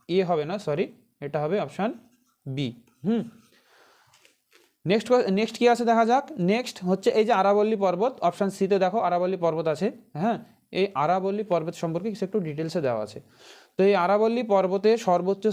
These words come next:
শৃঙ্গের নাম কি? আরাবল্লী পর্বতের সর্বোচ্চ শৃঙ্গের নাম হচ্ছে গুরু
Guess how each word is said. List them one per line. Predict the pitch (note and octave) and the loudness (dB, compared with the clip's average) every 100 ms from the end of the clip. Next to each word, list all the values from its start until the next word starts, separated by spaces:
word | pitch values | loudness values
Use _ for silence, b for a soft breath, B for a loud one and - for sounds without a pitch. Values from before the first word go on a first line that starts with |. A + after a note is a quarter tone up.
| G#3 | 0
শৃঙ্গের | F#3 F#3 G3 F3 | -2 0 -2 -2
নাম | E3+ E3+ | -4 -2
কি? | A#3 E4 - _ - C3+ | -2 -4 -12 _ -6 -2
আরাবল্লী | C#3+ E3 F3+ F#3 E3+ | 0 0 -2 -2 -2
পর্বতের | D#3+ E3+ G3 | -2 -4 -2
সর্বোচ্চ | D#3 D3 D#3 F#3 - | -2 -2 -4 -6 -6
শৃঙ্গের | D3+ D#3 D#3 | -6 -6 -4
নাম | D3 D3 | -4 -6
হচ্ছে | C#3+ G3+ B3+ - D3 B2+ | -6 -4 -6 -8 -10 -6
গুরু | C3 | -4